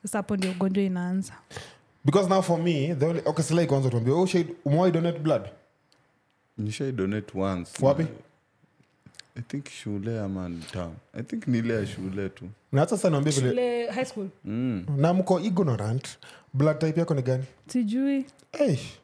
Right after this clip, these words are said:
Speaker 2: hey. Yako?
Speaker 3: O negative.
Speaker 2: Ai, hey, it's
Speaker 3: So
Speaker 2: lie.
Speaker 3: negative ama positive? Yenye huwezi, yenye unaweza patia mtu yote.
Speaker 2: Bwana, hizo vitu ziko
Speaker 3: Ni
Speaker 2: mingi.
Speaker 3: O?
Speaker 2: Yeah?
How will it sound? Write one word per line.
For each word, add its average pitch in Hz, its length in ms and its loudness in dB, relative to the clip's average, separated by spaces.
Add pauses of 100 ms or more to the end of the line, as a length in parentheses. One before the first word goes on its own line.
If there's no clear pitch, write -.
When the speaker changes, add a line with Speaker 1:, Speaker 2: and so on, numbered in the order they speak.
(360)
Speaker 2:
hey. 104 400 0 (420)
Yako? 180 360 4 (640)
Speaker 3:
O 107 140 -2
negative. 104 520 -4 (260)
Speaker 2:
Ai, 175 320 6 (360)
hey, 151 380 -2
it's - 120 -10
Speaker 3:
So 139 100 6
Speaker 2:
lie. 156 100 6
Speaker 3:
negative 147 400 2
ama 120 160 2
positive? 107 460 -2
Yenye 147 180 4
huwezi, 151 380 0 (160)
yenye 131 280 4
unaweza 131 320 4
patia 127 340 0
mtu 127 200 0
yote. 127 260 0
Speaker 2:
Bwana, 131 300 4
hizo 156 140 2
vitu 147 160 -2
ziko 123 220 6
Speaker 3:
Ni 127 60 6
Speaker 2:
mingi. 127 160 6
Speaker 3:
O? - 280 0
Speaker 2:
Yeah? - 260 4